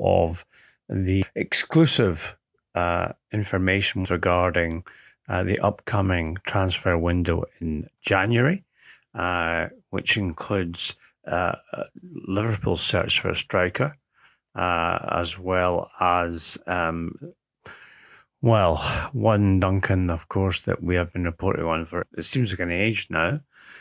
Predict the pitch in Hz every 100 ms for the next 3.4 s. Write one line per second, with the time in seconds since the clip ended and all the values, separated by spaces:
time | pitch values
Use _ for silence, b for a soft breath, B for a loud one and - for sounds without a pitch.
0 | B - 104 101 104 - 139 147 127 -
1 | 95 90 165 190 - 101 107 113 117 117
2 | - - 139 - 120 - - - 120 127
3 | 127 120 -